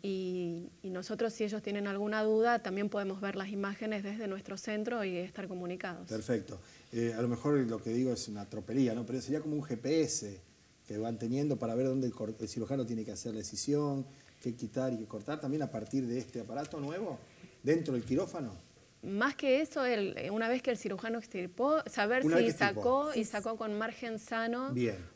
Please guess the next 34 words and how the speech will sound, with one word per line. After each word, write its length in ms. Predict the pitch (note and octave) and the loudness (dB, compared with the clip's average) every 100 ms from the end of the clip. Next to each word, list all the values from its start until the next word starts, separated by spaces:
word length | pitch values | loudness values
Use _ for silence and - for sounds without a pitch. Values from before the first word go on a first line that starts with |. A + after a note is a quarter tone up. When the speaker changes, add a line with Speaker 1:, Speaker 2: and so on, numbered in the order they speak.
| - | -10
Speaker 1:
para 200 | G3 F#3+ | -6 -2
evitar 400 | F#3 F3+ G#3 A3+ | 0 0 0 -2
todo 200 | A3+ G#3+ | -2 -2
lo 100 | G3+ | -2
que 80 | F#3 | -4
explicaba 400 | F3 F#3+ G3+ G3+ | -8 -8 -6 -6
la 160 | F#3 F3+ | -6 -8
doctora, 420 | F3 G3+ F3 F3+ | -8 -8 -8 -8
¿no? 140 | F#3 | -4
De 100 | G#3 | -4
las 120 | F#3 G3+ | -4 -6
Speaker 2:
Perfecto. 240 | F#3 - | -8 -4
Speaker 1:
recidivas 640 | G3 A3 B3 C#4 C#4 B3+ | -2 2 2 2 -2 -6
y 60 | F3+ | -8
que 80 | F3+ | -8
la 100 | F3+ | -8
paciente 380 | G3 - A3+ G3+ | -8 -6 -6 -4
tenga 200 | G3 F#3 | -6 -8
más 160 | F#3+ | -8
chance 240 | - G3+ F#3+ | -8 -10 -8
de 80 | F#3 | -4
Speaker 2:
¿Esto 220 | F3 F3 | -4 -2
tiene 160 | F#3+ G3 | 0 2
Speaker 1:
curación. 40 | |
Speaker 2:
limitaciones 540 | D#3+ C3+ C3+ F3+ F3 C#3 | 2 2 2 0 -2 -2
en 120 | A#2+ | -2
cuanto 260 | C3 C3+ | -2 0
a 20 | A#2 | -2
la 60 | |
característica 920 | G#2+ G#2+ G#2 A#2+ C#3+ - C#3 C#3 A#2+ | -4 -8 -4 0 0 2 0 4 4
del 280 | G#2 G#2 G2 | 2 0 -2
tumor 440 | - G#2+ A2+ C3 B2 | -4 -2 2 2 2
detectado 720 | G#2+ G2+ - C#3 F3+ F#3+ F3+ | -2 -4 2 4 4 2 2
o 220 | B2+ G#2+ | 0 -2